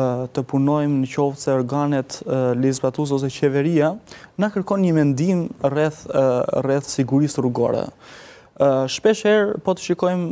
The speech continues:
ë, si mua dhe kolegët e tjerë të mi, të cilët dalin media, flasin, por në dijenin time, z-, ë,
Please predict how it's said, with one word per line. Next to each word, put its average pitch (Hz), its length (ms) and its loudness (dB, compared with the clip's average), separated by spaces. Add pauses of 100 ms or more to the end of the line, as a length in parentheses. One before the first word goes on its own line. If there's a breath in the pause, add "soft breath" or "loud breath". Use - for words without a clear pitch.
ë, 135 720 0
si - 160 0
mua 147 300 4
dhe 143 100 -4
kolegët 139 400 0
e 135 80 -2
tjerë 135 400 0
të 139 160 -2
mi, 135 160 4
të 139 160 -8
cilët 151 400 0
dalin 156 320 0
media, - 320 -2
flasin, - 560 -2 (400 loud breath)
por 226 320 6
në 139 160 4
dijenin 139 480 0
time, 160 400 2
z-, 135 240 -8
ë, - 160 0